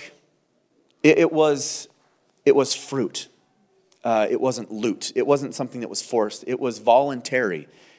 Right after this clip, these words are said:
And it was delivered to them there in Jerusalem just to bless them. But there is truth to what Paul says, right? That there is a debt really owed to the Jew, especially from us Gentiles.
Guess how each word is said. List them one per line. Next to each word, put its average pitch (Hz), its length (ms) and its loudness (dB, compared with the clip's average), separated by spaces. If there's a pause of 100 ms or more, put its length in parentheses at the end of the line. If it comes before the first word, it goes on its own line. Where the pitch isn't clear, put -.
(140)
And 135 100 -2
it - 80 -2
was 139 180 0
delivered 135 840 -2
to 226 160 -2
them 110 440 0
there 143 300 0
in 135 220 -4
Jerusalem 127 580 -2
just 151 320 -8 (200)
to 175 120 0
bless 160 420 -2
them. - 280 -18 (1300)
But 156 140 10
there 190 160 8
is 190 560 0 (180)
truth 214 440 -2
to 139 60 -8
what 131 200 2
Paul 143 200 0
says, - 600 -8 (540)
right? 151 100 6
That 151 140 4
there 165 140 0
is 160 280 -2
a 143 60 -2
debt 165 440 0
really 139 400 -6
owed 147 500 0
to - 100 -12
the 120 120 -10
Jew, 110 340 -8 (460)
especially 214 420 0
from 160 220 -4
us 156 160 -4
Gentiles. 190 340 -2